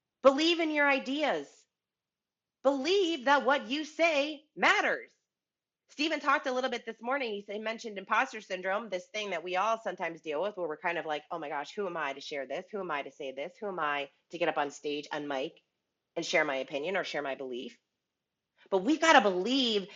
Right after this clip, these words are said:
in our ideas, and you have to believe that what you say matters. I've, I've told this story in this room before, but I will never,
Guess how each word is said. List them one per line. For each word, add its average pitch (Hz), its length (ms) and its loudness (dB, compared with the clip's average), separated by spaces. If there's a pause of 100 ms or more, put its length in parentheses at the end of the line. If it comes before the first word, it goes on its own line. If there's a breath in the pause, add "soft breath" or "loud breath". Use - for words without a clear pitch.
(100)
in 208 120 6
our 190 140 12
ideas, 165 560 4 (240 soft breath)
and 196 100 0
you 220 80 4
have 240 120 2
to 208 60 -4
believe 220 560 -4
that 180 120 2
what 190 180 -6
you 226 160 -6
say 208 400 -2
matters. 160 720 0 (1600 loud breath)
I've, 220 260 10
I've 220 260 6 (140)
told 277 260 4
this 233 140 0
story 233 380 4
in 190 80 0
this 170 200 -2
room 208 140 -2
before, 190 380 2
but 170 100 4
I 165 120 8
will 165 100 2
never, 233 540 4